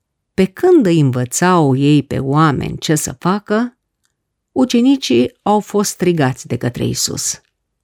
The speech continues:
Au alergat imediat la el. „Ah”, se gândeau ei, „este gata să ne spună că se va declara el însuși rege.”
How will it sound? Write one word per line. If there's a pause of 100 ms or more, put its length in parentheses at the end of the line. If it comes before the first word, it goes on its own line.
(560)
Au
alergat
imediat
la
el. (840)
„Ah”,
se
gândeau
ei, (240)
„este
gata
să
ne
spună
că
se
va
declara
el
însuși (240)
rege.”